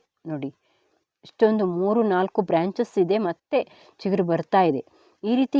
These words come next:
ಗಿಡಗಳನ್ನೇ ನಾವು ಆಯ್ಕೆ ಮಾಡ್ಕೊಂಡು ತರ್ಬೇಕಾಗತ್ತೆ. ಈ ಗಿಡ ತುಂಬ ಚಿಕ್ಕದಾಗಿದೆ,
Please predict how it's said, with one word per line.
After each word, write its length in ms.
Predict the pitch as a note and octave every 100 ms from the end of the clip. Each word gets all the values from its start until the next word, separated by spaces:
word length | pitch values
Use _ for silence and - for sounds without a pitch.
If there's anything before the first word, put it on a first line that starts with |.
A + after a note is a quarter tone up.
| A3
ಗಿಡಗಳನ್ನೇ 480 | F#3 F#3+ G3+ G#3+ A3 F#3
ನಾವು 140 | F#3 -
ಆಯ್ಕೆ 240 | D3+ D#3 G3+ F#3+
ಮಾಡ್ಕೊಂಡು 360 | - E3+ F3+ F#3
ತರ್ಬೇಕಾಗತ್ತೆ. 760 | E3 D#3+ D#3 D#3+ D3 C#3 - A3+ C#4+ _ _ _ _ _ _ _ _ _ _ -
ಈ 60 | G#3+ -
ಗಿಡ 120 | F3+ A3 -
ತುಂಬ 160 | G3 A#3 -
ಚಿಕ್ಕದಾಗಿದೆ, 600 | F#3+ - B3 C4 A3